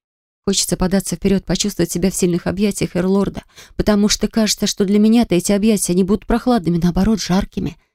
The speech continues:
Анвейм протянул руку и огладил большим пальцем мой подбородок, словно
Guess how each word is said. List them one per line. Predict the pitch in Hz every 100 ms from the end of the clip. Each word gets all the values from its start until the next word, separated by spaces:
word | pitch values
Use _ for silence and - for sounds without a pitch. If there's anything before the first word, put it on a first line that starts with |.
| _ _ _ _ -
Анвейм | 170 170 180 170
протянул | 165 - 170 170 165
руку | 190 - 170 - _ _ -
и |
огладил | 208 202 240 214
большим | 185 180 - 175
пальцем | 190 185 - 185
мой | 180 175
подбородок, | - 143 165 170 175 170
словно | - 165 165 160